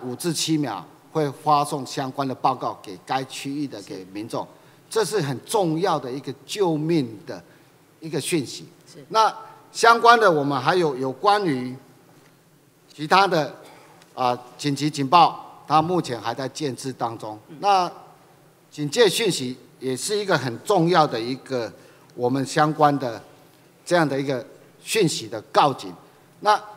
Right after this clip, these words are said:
Speaker 1: 这个目前啊，有一个问题，就是说目前压力的测试不足啊，国家级警报，而且啊，它是用在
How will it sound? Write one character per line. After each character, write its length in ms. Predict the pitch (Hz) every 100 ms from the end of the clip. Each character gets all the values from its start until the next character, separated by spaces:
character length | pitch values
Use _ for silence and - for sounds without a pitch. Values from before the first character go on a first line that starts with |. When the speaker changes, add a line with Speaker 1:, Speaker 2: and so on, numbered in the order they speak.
| - -
Speaker 1:
这 120 | - 233
个 80 |
目 240 | 220 254 190
前 220 | - 123
啊， 140 | 117 101 - - _ _ -
有 180 | 139
一 60 | 175
个 100 | 165
问 160 | 185 160
题， 160 | 123
就 80 | 135
是 60 | 147
说 200 | 151 151 - - - -
目 260 | 240 262 202
前 340 | - 131 135 - - _ _ _ -
压 320 | 202 202 196
力 180 | 196 175
的 140 | 147
测 340 | 135 - 196 156
试 320 | - 165 156
不 180 | 151 160
足 280 | - 107 85
啊， 160 | 71 - _ -
国 160 | 139
家 160 | 143 151
级 140 | 135
警 200 | 110 98 90
报， 240 | 117 101 - - - _ _ _ _ _ - - -
而 120 | 151 196
且 220 | 147 127
啊， 100 | 98 - - - -
它 160 | 170
是 180 | 175 185
用 200 | 190 170
在 180 | 175